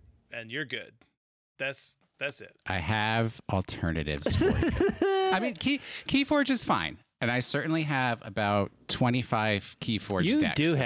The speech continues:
Speaker 2: I
Speaker 3: have
Speaker 2: had
Speaker 3: Keyforge
Speaker 2: purchased
Speaker 3: decks.
Speaker 2: over the time 'cause Greg had to move them from my old house to my new
Speaker 3: <laughs>
Speaker 2: house.
Speaker 1: Well, I,
Speaker 2: But
Speaker 1: like, the, of course, the main thing about playing a card game is the people you're playing with. So, like,
Speaker 2: Yes.
Speaker 1: so I have reconnected with some friends that I haven't gotten to see in a long time,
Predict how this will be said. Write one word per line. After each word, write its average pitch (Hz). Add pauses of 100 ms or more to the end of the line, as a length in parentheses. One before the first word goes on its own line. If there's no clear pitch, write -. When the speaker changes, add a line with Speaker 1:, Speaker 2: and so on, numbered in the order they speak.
Speaker 2:
I 117
Speaker 3:
have 98
Speaker 2:
had 117
Speaker 3:
Keyforge 117
Speaker 2:
purchased 107
Speaker 3:
decks. - (400)
Speaker 2:
over 95
the 87
time 85
'cause 90
Greg 98
had 104
to 101
move 92
them 90
from -
my 85
old 82
house 82
to -
my 87
new 90
Speaker 3:
<laughs> -
Speaker 2:
house. - (200)
Speaker 1:
Well, 151
I, 175
Speaker 2:
But 175
Speaker 1:
like, - (260)
the, 180 (220)
of 170
course, 226
the 170
main 170
thing 113
about 120
playing 143
a 120
card 127
game 104 (560)
is 123
the 120
people 139
you're 113
playing 107
with. 101
So, -
like, 107 (160)
Speaker 2:
Yes. 92
Speaker 1:
so - (360)
I 147
have 127 (140)
reconnected 147
with 131
some 135
friends 123
that 123
I 120
haven't 123
gotten 113
to 117
see 123
in 113
a 104
long 135
time, 123